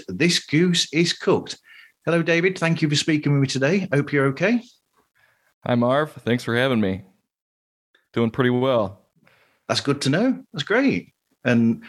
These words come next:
Speaker 1: for those who are listening and can't see video, he is wearing absolutely top-class merch on his head with that, uh, that baseball cap.
Speaker 2: Gotta get the plug in, so.
Speaker 1: Haven't we all? <laughs> So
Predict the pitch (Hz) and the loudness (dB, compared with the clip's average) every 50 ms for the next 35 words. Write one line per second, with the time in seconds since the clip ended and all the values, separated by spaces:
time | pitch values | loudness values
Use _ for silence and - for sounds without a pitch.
0 | - - - - - 135 156 175 180 175 156 170 170 170 165 160 165 160 - - | -20 -20 -10 -6 -4 -2 0 0 0 0 0 0 0 0 0 0 0 0 0 0
1 | 131 127 139 143 135 135 - 139 135 135 - - - 131 127 120 120 131 117 110 | 0 0 2 0 0 0 0 0 0 0 -2 -2 -2 0 0 0 0 0 0 2
2 | 98 104 123 156 - 113 131 127 123 117 110 117 131 127 127 127 120 120 117 110 | 2 2 2 0 0 0 0 0 0 0 0 0 0 0 2 2 2 2 2 2
3 | 110 107 104 104 - _ _ _ _ _ - 156 190 180 185 - - 180 170 170 | 2 0 0 -2 -8 _ _ _ _ _ -4 -4 -2 -2 0 0 0 0 0 0
4 | 175 170 151 92 117 123 123 131 131 131 - - - 165 160 - - - - - | 0 0 0 0 0 0 0 0 0 -2 -6 -6 -2 -2 -2 -2 -2 -6 -12 -10
5 | - - 143 135 127 135 131 - - 135 135 135 135 123 117 107 107 107 107 107 | -6 -2 0 0 2 2 0 0 0 0 2 2 2 2 2 2 2 2 0 -2
6 | - - 113 117 110 110 113 110 - 104 92 95 87 - 95 101 95 101 104 104 | -4 -2 -2 0 2 2 0 0 0 0 0 0 -2 -2 -2 -2 0 0 0 0
7 | - - _ _ - - - 107 107 104 104 - - 95 110 - 107 101 104 98 | 0 -2 _ _ -8 -2 0 2 2 2 0 0 0 0 -2 0 0 0 0 0
8 | 92 - - 87 87 87 87 - 87 78 80 - - - _ _ _ _ _ _ | 0 -2 0 0 0 0 -2 -4 -6 -8 -8 -10 -16 -20 _ _ _ _ _ _
9 | _ _ _ _ _ _ _ _ _ - 113 113 113 117 110 120 117 - 107 - | _ _ _ _ _ _ _ _ _ -4 -2 -2 0 0 0 -2 -2 -2 -4 -2
10 | 113 110 107 98 98 95 92 95 - - _ _ _ _ _ _ - - - - | 0 0 0 0 0 -2 -4 -4 -8 -16 _ _ _ _ _ _ -20 -14 -8 -4
11 | 98 98 92 95 - _ _ _ _ _ _ _ - 110 110 123 110 98 107 110 | -4 -4 -4 -6 -10 _ _ _ _ _ _ _ -4 -2 -2 -2 0 0 0 2
12 | 101 101 104 101 95 101 95 _ _ _ - - - - - - - - 117 120 | 2 2 0 0 -2 -4 -8 _ _ _ -20 -20 -20 -20 -20 -18 -8 -2 0 0
13 | 160 - - - - _ _ _ _ _ _ _ _ _ _ _ _ _ _ _ | 0 0 -2 -6 -14 _ _ _ _ _ _ _ _ _ _ _ _ _ _ _
14 | _ _ _ _ _ _ _ _ _ _ _ _ _ _ _ _ _ _ - - | _ _ _ _ _ _ _ _ _ _ _ _ _ _ _ _ _ _ -8 -4
15 | - 185 180 175 175 | 0 0 0 0 -2